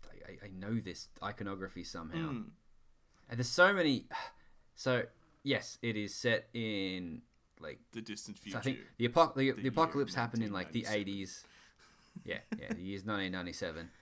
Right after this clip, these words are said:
Speaker 1: An apocalypse happened some years prior, don't know how many, at least a generation.
Speaker 2: Mm.
Speaker 1: Um,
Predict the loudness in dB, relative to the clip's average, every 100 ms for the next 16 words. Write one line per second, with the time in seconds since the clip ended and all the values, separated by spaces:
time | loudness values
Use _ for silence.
0 | -12 -10 -2 -2 -2 -4 -2 -4 -4 -4
1 | -2 0 -2 -4 -6 -6 -4 -4 -6 -8
2 | -8 -6 -6 -8 -8 -8 -10 -12 -8 -6
3 | -6 -10 -10 -8 -8 -10 -12 -8 -8 -8
4 | -10 _ -20 _ _ _ -12 -6 -4 -4
5 | -4